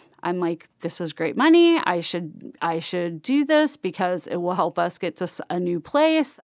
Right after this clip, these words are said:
But it was so off of my inner knowing that I made a bad choice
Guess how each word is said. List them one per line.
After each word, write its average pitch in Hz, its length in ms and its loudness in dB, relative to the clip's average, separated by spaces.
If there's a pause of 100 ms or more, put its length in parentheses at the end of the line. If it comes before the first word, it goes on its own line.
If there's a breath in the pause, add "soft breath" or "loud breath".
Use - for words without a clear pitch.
But 180 100 -2
it 185 140 0
was 214 140 -2
so 240 540 2
off 202 380 2
of 196 160 -6
my 180 280 0
inner 185 440 -2
knowing 175 680 0 (340 loud breath)
that 180 160 0
I 175 60 2
made 170 420 0
a - 80 -4
bad 160 460 -2
choice 170 800 -4